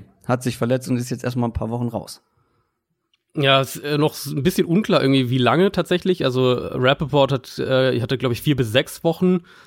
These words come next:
Speaker 2: Bei Adam Schefter war's dann vier bis acht Wochen, mit der Tendenz eher Richtung länger. Also der könnte wirklich jetzt einen großen Teil der Saison t-, tatsächlich erstmal verpassen. Was ist ermutigend, vielleicht so ein bisschen natürlich, dass die Offense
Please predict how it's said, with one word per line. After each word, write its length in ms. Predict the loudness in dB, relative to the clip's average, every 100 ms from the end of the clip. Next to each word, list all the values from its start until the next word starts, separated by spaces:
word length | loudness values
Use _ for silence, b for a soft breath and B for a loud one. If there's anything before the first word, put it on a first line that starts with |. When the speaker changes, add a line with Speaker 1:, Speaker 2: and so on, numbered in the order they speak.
| b
Speaker 2:
Bei 360 | 0 2 4 2
Adam 200 | 2 0
Schefter 440 | 0 -2 0 0 2
war's 200 | 2 2
dann 140 | -2
vier 200 | 0 -2
bis 200 | -2 -6 -6
acht 400 | 0 0 -2 -4
Wochen, 320 | -2 2 2
mit 120 | 2
der 120 | 0 0
Tendenz 420 | 0 2 0 0
eher 200 | 0 2 0
Richtung 280 | 0 0
länger. 540 | 2 2 2 2 2 0 -4
Also 180 | -6 -2
der 100 | -2
könnte 280 | 0 0 0
wirklich 420 | 0 -2 -2 -12 _ _ _
jetzt 320 | -4 -4 -2
einen 300 | -2 0 -2
großen 340 | -4 0 0 2
Teil 200 | 2 4
der 120 | 4
Saison 380 | 2 4 4 2
t-, 80 | -2
tatsächlich 340 | -4 -2 -2 -2
erstmal 240 | -2 -2 -4
verpassen. 480 | -2 -2 2 2 B B B B B B B B B _ _ _ _
Was 380 | -14 -4 0 2
ist 160 | 0 0
ermutigend, 840 | 2 4 4 4 4 2 2 0
vielleicht 340 | -2 0 0 2
so 60 |
ein 60 | 0
bisschen 240 | 0 2
natürlich, 360 | 0 2 2 2
dass 180 | -2 -4
die 100 | -2
Offense 520 | 0 0 -2 -6 -18